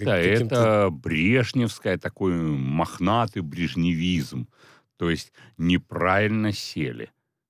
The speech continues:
Speaker 1: Помните, знаете, ельцинское «не так сели». То есть это, э, ну, это Ельцин как бы в шутку было, а вообще, э,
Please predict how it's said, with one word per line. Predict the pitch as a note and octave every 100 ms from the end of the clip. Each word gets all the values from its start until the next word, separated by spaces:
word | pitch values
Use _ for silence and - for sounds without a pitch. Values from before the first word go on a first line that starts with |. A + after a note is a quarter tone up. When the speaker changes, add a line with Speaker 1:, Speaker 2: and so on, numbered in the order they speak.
| -
Speaker 1:
Помните, | B2+ A#2+
знаете, | D#2 D2+ D2
ельцинское | C2+ C#2 - C2+ - C2+
«не | B1+ C#2 - -
так | F2 -
сели». | - - - A#2 G#2 - _ _ - -
То | F#2+
есть | F#2 -
это, | - - A#2+ - - A#2+ G#2 - - -
э, | G2 F#2 F#2 F#2 F#2 F2+ F#2 F2+ F2 F2
ну, | F2 A2+ A#2+ G#2+ F2+ D#2 D2 C2+ C2
это | C2 C2
Ельцин | E3+ - -
как | -
бы | B1+
в | -
шутку | - F#3+ - D#2+
было, | C2+ B1+ C2
а | C2+
вообще, | C#2 - - C#3+ G2
э, | C#2+ C2+ B1